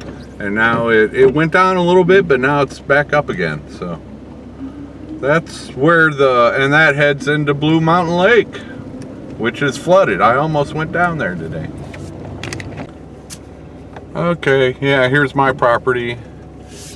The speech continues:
And that's basically where my mailboxes are. That is the Ouachita National Forest.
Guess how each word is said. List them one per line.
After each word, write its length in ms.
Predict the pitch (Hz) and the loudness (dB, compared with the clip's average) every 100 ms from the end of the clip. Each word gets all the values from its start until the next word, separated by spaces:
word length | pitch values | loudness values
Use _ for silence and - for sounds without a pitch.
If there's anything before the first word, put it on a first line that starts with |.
| - | -16
And 1500 | - 123 123 123 123 123 123 123 123 120 120 120 120 120 117 - - - - - - - - - - - - - - - - - - | -10 -8 -6 -6 -6 -6 -6 -6 -6 -6 -6 -6 -6 -8 -10 -14 -18 -18 -20 -20 -20 -20 -20 -20 -20 -20 -20 -20 -20 -20 -20 -20 -2
that's 400 | 190 175 160 - | 2 4 2 -6
basically 640 | - 175 165 - - 160 | 2 2 2 -2 0 2
where 240 | 151 156 | 4 4
my 420 | 147 143 139 131 131 - - - - - - - - - - - - - - | 4 4 2 2 -2 -8 -20 -20 -20 -20 -20 -20 -20 -20 -20 -20 -20 -20 -8
mailboxes 680 | 135 156 151 170 175 - 151 | 0 2 4 4 4 0 2
are. 280 | 156 165 147 | 4 4 2
That 260 | 156 196 196 | 4 6 6
is 120 | 170 | 4
the 100 | 160 | 4
Ouachita 580 | 151 147 139 131 131 127 | 6 4 2 -2 0 2
National 440 | 123 113 - 107 | 2 0 -2 -6
Forest. 500 | - 98 76 - - | -4 -4 -4 -6 -16